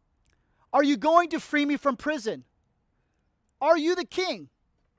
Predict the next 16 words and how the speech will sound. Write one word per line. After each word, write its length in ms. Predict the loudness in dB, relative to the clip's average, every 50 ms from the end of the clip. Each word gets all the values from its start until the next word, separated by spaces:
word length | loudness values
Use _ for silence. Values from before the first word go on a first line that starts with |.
| _ _ _ _
Or 80 | -14 -14
should 220 | -12 -12 -12 -12
we 80 | -12 -10
look, 280 | -8 -10 -10 -10 _
should 160 | -20 -20 -18
we 60 | -10 -8
look 140 | -8 -8
for 100 | -10 -12
someone 260 | -18 -18 -18 -16 -16 -16
else, 200 | -16 -18 -20 -20
man?" 200 | -20 -20 -20 -20 _ _ _ _ _ _ _ _ _ -20 -20 -20 _ -10
<laughs> 120 | -10 -10 -10 -14 -20 _ _ -20 -20 _ -20 -20 _ _ _ _ -18 -16 -16 -14 -16 -16 -18 -20 -20 _ _ _ _ _ _ _ _ _ _ _ _ _ _ _ _ _ _ _
Even 280 | -10 -8 -8 -10 -12 -12
John 340 | -8 -8 -4 -4 -4 -4
the 80 | -6 -8
Baptist 800 | -8 -8 -10 -10 -10 -14 _ -14 -14 -12 -12 -12 -14 -18 -20 _